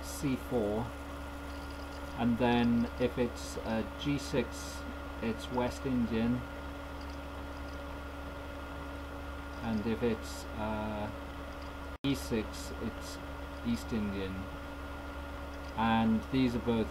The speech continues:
the, uh, end of the line for hundred thousand. Roy Lopez gets as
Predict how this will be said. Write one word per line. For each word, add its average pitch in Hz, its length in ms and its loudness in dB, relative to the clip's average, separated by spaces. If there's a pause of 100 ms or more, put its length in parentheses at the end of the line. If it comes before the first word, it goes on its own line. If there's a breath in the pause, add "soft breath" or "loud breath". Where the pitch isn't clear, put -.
the, 104 320 0 (540)
uh, 98 280 -2 (100)
end 117 220 4
of 107 80 2
the 104 60 2
line 101 400 2
for 107 100 -2
hundred 98 340 0
thousand. 90 460 -2 (3500)
Roy 127 200 10
Lopez 131 640 6 (1400)
gets 123 420 2
as 117 120 -4